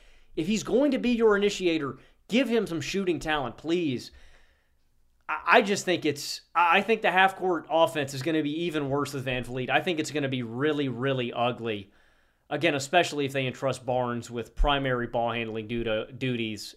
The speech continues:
a-, as much as I expect them to. I, I think Toronto's defense is gonna be good, Carson. They got a lot of long athletes here.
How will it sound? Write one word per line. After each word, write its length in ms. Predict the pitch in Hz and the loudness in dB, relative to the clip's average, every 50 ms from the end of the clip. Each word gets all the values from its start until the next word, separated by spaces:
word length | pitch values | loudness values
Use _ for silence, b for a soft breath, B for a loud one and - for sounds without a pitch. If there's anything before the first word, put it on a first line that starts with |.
| _ - | _ -8
a-, 180 | 139 - 143 | -6 -4 -2
as 140 | 165 147 131 | -2 -2 0
much 240 | 147 160 160 147 131 | 2 2 2 2 0
as 100 | 123 131 | 0 0
I 100 | 127 120 | 0 0
expect 360 | 117 - - - 123 113 - | -2 -2 -4 -4 -4 -4 -4
them 160 | - 107 104 - | -8 -14 -14 -12
to. 340 | - 123 113 107 104 95 b b b b b b b b b b b b _ _ _ _ - | -8 -8 -6 -6 -6 -8 b b b b b b b b b b b b _ _ _ _ -6
I, 200 | 151 - - 170 | -2 4 6 6
I 20 | 190 | 6
think 140 | 208 202 | 6 4
Toronto's 440 | 202 175 185 196 196 196 202 180 131 | 2 2 2 2 4 4 2 0 0
defense 400 | 139 175 180 - 196 185 180 175 | -2 -4 -4 -2 -2 -2 -2 -2
is 60 | 165 | -2
gonna 160 | 160 185 180 165 | -2 0 0 0
be 80 | 165 | 0
good, 260 | 139 147 160 175 170 | 2 2 2 2 2
Carson. 380 | - 165 170 175 160 - 170 156 | 2 2 2 2 0 -2 -4 -4
They 80 | 151 143 | 0 2
got 140 | 156 151 | 2 2
a 40 | 139 | 2
lot 280 | 127 123 135 139 151 143 | 2 4 4 4 6 4
of 140 | 127 117 110 | 2 0 0
long 440 | 117 127 139 143 143 147 147 143 | 0 2 4 4 4 4 4 6
athletes 480 | 131 131 143 147 147 151 156 151 143 143 | 6 6 6 6 4 0 -4 -4 -4 -4
here. 380 | - 156 156 160 160 156 151 | 0 0 2 2 0 -2 -4